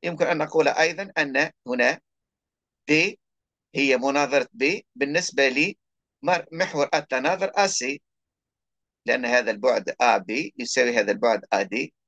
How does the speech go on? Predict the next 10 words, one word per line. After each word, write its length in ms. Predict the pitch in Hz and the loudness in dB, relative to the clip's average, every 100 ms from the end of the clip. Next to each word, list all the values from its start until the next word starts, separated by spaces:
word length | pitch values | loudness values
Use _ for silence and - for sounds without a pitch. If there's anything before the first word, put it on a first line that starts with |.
| _ - | _ 0
وبالإضافة 600 | 143 143 127 127 165 151 | 2 2 2 2 2 0
إلى 320 | 143 147 185 _ | -2 -2 -2 _
زاوية 360 | - 127 139 123 | -4 2 4 2
قائمة 440 | - 127 120 104 | 0 -2 -2 -4
هنا 260 | 101 110 165 | -4 -4 -4
في 240 | - 127 113 | -6 -8 0
آ، 180 | 120 135 - _ _ _ _ _ _ _ _ _ _ _ _ _ _ _ _ _ _ _ _ _ _ _ _ _ _ _ _ _ _ _ _ _ _ _ _ _ _ _ _ _ _ _ _ _ _ _ _ - | 2 2 0 _ _ _ _ _ _ _ _ _ _ _ _ _ _ _ _ _ _ _ _ _ _ _ _ _ _ _ _ _ _ _ _ _ _ _ _ _ _ _ _ _ _ _ _ _ _ _ _ 0
يعني 320 | 147 151 139 | 4 4 2
أن 240 | - 143 | 0 0
المستقيم 560 | 127 131 - 120 139 120 | 0 -4 -2 -2 -2 0